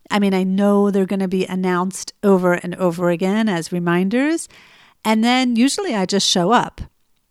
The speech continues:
But when the day arrived for my gathering, I started to question my assumptions.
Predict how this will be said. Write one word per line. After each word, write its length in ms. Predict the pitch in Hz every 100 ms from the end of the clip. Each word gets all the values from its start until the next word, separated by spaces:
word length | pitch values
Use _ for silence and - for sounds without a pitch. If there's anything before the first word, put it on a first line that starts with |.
| _ _ _ _ _ _
But 300 | 233 220 - _ _ _
when 160 | 233 226
the 100 | 226
day 300 | 269 320 349
arrived 600 | 208 185 175 185 240 277
for 420 | - - 202 185
my 380 | 180 180 175 185
gathering, 560 | 214 226 247 285 311 359 - _ _ _ _ _ _ -
I 80 | 180
started 400 | - 233 269 -
to 120 | 262
question 580 | - 190 175 - 208 190
my 240 | 160 165
assumptions. 880 | 190 - 359 392 - 160 175 - -